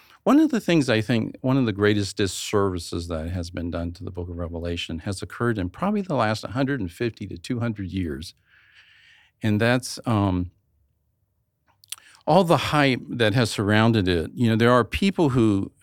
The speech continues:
over the years, who think that you can lay, you know, your Bible down on one side and the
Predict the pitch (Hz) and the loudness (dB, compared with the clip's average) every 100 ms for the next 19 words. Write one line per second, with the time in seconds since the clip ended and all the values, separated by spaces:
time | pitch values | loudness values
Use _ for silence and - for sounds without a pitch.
0 | - 107 101 92 92 90 90 87 87 - | -2 0 2 0 0 0 0 -2 -4 -10
1 | - - - 95 - 110 101 95 - 85 | -18 -10 -6 -6 -2 0 2 0 -4 -4
2 | - 101 92 92 87 95 92 90 - 110 | -4 -4 -2 -2 0 0 0 -2 -2 0
3 | 98 92 90 82 98 104 98 87 90 90 | 0 0 -2 0 2 4 2 0 0 0
4 | 87 92 92 95 104 - 92 87 87 101 | -2 -2 -2 0 -2 -2 -2 -2 -2 -2
5 | 92 87 85 | 0 -2 -4